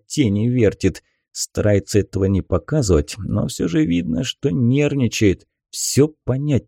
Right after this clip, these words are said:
не может, откуда опасность исходит. Зато все остальные в непонятках и уже с недоумением на нас посматривать начинают. Мы ведь не просто так круги сейчас наматывали. Длинный нас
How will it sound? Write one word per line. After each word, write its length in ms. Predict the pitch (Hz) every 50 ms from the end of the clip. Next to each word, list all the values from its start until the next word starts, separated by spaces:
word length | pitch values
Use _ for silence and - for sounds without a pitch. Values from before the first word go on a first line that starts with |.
| _ -
не 100 | 143 143
может, 320 | 135 117 95 98 92 -
откуда 520 | 98 - - _ - 123 127 110 120 117
опасность 760 | 113 - _ _ 139 135 110 - - - 104 90 - _ -
исходит. 640 | 120 110 - - - - 113 104 92 90 - - _ _ _ _ _ _ _ _ _ _
Зато 380 | 104 98 127 - - 233 240
все 200 | 190 - - 117
остальные 600 | 113 113 - _ 123 127 156 185 180 160 143 123
в 100 | 110 101
непонятках 840 | 110 117 123 120 - 107 110 123 151 175 170 - _ - 104 - -
и 60 | 117
уже 220 | 113 107 110 123 107
с 160 | - - _
недоумением 800 | 110 104 90 82 104 101 101 98 123 156 165 147 135 131 123 120
на 120 | 113 110
нас 300 | 107 113 127 120 - - _ _
посматривать 960 | - 120 120 - - - 160 165 156 104 80 - 98 101 98 98 95 95 _ _
начинают. 720 | 107 101 - - 127 135 120 98 85 71 71 - _ _ _ _ _ _ _ _ _ _ _ _ _ _
Мы 220 | - 101 110 120 123
ведь 220 | 107 98 101 _
не 100 | 104 95
просто 480 | 85 - 95 110 143 143 - _ - 117
так 360 | - _ - 113 98 78 _ _
круги 360 | - 104 113 123 131 160 156
сейчас 580 | 107 - - 95 - - - 107 90 - - _
наматывали. 760 | 101 104 113 117 107 82 - _ - 85 71 - - 85 80 _ _
Длинный 460 | - 90 73 - 69 104 123 135 123
нас 260 | 104 98 85 - -